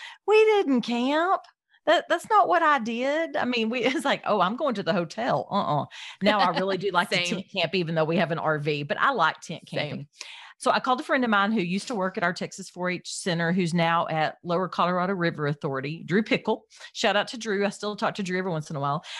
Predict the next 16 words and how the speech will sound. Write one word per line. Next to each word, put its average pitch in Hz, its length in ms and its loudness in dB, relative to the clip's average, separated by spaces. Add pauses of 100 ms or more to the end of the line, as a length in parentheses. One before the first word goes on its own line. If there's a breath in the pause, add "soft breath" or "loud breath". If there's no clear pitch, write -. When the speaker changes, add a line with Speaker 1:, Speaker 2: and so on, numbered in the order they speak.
Speaker 1:
I 208 60 2
said, 214 100 -2
"Drew, 262 160 0
what 254 220 2
can 302 120 -4
we 277 60 -2
do 202 140 0
with 180 80 -2
these 175 160 -4
kids 151 240 -2
outside?" - 380 -4 (960)
And 196 140 4
so 180 160 2
he 202 140 -2
talked 185 280 -2
about, 156 380 0